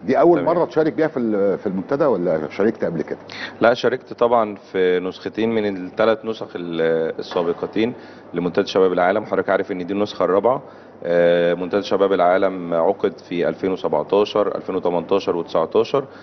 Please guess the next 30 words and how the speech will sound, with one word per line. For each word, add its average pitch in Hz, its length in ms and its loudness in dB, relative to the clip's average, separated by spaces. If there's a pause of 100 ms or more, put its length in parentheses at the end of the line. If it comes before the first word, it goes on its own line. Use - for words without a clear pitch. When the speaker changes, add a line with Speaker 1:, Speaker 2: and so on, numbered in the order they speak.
(300)
Speaker 2:
وعدنا 92 880 2
بالنسخة 85 600 -4
الرابعة 92 340 2
في 87 320 -2
ألفين 87 280 -4
واحد 92 240 -2
وعشرين. 76 360 -4 (760)
Speaker 1:
طيب، 117 200 0
كويس. 110 300 0
أنت 147 300 0 (100)
مهمتك 135 560 0
إيه 98 100 -6
بقى؟ - 180 -8 (840)
Speaker 2:
آه، 92 400 2
أنا 117 100 4
مهمتي 123 680 -2
ضمن 110 520 2
فريق 98 340 0
اللوجستيات، 95 680 2 (240)
آه، 85 480 4
في 90 320 -4
منتدى 90 320 0
شباب 92 260 0
العالم، 98 460 0 (360)
مسؤول 95 400 0
عن 107 180 2
الانتقالات 92 720 -2
في، 87 300 -6
في - 80 -12
المنتدى 85 760 0